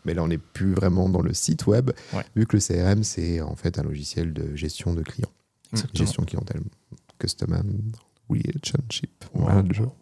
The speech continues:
Speaker 1: Management.
Speaker 3: Incroyable.
Speaker 1: Et bon, il faut des clients.
Speaker 3: Hmm.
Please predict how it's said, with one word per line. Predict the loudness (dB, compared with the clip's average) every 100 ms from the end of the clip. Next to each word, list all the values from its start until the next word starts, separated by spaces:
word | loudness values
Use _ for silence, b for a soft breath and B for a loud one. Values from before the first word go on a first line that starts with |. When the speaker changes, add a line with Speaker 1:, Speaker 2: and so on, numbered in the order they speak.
| _
Speaker 1:
Management. | -4 0 0 0 -2 -4 _ B B B B B B B B B B B B
Speaker 3:
Incroyable. | -16 -14 -18 -18 _ _ _ _ _
Speaker 1:
Et | 8 10 8
bon, | 4 B B B B B B B B B B B
il |
faut | -8
des | -6
clients. | 2 4 4 2 _ _ _
Speaker 3:
Hmm. | -4